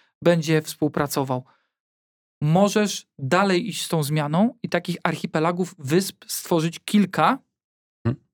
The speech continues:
Speaker 1: a potem możesz przejść na poziom portfolio, czyli na poziom grupy rozwiązań, które dostarczają wartość dla klienta. Dam ci kilka przykładów. W firmach telekomunikacyjnych takim portfolio to będzie portfel klienta indywidualnego, portfel klienta biznesowego.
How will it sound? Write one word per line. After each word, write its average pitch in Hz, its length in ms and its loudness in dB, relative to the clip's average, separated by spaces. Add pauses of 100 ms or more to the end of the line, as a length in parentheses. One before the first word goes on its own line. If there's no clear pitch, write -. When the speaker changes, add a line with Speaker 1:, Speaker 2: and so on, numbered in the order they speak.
(120)
Speaker 1:
a 160 100 2
potem 208 260 4
możesz 180 280 2
przejść 190 300 2
na 170 100 2
poziom 160 460 2 (220)
portfolio, 160 500 2
czyli 160 260 2
na 160 120 2
poziom 160 560 2 (600)
grupy 190 420 4
rozwiązań, 156 800 4 (180)
które 165 280 0
dostarczają 165 640 0
wartość 156 380 0
dla 156 120 0
klienta. 156 580 -2 (440)
Dam 170 160 2
ci 160 420 0 (340)
kilka 165 300 2
przykładów. 151 560 -2
W - 40 -18
firmach 190 320 2
telekomunikacyjnych 170 1000 0
takim 170 300 -2
portfolio 170 440 0
to 165 100 -8
będzie 156 260 -2
portfel 160 540 0 (180)
klienta 156 360 0
indywidualnego, 151 720 0
portfel 156 380 -2
klienta 147 360 -2
biznesowego. 143 760 -4